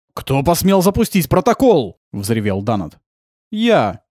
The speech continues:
послышался спокойный голос странника, что стоял у двери. «Вы?» — Лавр посмотрел на пол, где лежал робот, а после на вошедшего странника. «Вы, Данет, нарушили соглашение ваших предков!» В этот момент в комнату вошли ещё несколько странников.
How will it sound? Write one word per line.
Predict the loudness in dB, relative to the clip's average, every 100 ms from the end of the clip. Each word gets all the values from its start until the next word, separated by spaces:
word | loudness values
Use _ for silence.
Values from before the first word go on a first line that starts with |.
| _
послышался | -6 -4 -4 -6 -6
спокойный | -8 -6 -4 -4
голос | -4 -6 -8
странника, | -8 -6 -4 -4 -6 -8
что | -8 -8
стоял | -6 -4 -4
у | -4
двери. | -4 -4 -6 -12 _ _ _ _ _
«Вы?» — | -8 -2 0 2 0 -2 _ _
Лавр | -6 -4 -4
посмотрел | -8 -8 -6 -6 -6
на | -6
пол, | -2 -2
где | -2 -2
лежал | -2 0 0
робот, | -2 -2 -6 _
а | -6
после | -4 -4 -4
на | -4
вошедшего | -4 -4 -6 -6 -8
странника. | -6 -6 -6 -6 -10 -14 _ _ _ _ _
«Вы, | -6 -2 0
Данет, | 0 -2 -2 -2 -6 -10 -4
нарушили | 0 0 0 -2
соглашение | -2 -2 -4 -2 -2 0 0
ваших | -2 -4 -4
предков!» | -2 -2 0 -4 -6 -12 _ _ -8
В | -4
этот | -4 -4
момент | 0 0 -2
в |
комнату | -4 -2 -2 -2
вошли | -2 -2 -2
ещё | -2 -4 -4
несколько | -4 -4 -8 -8
странников. | -8 -4 -2 -2 -6 -12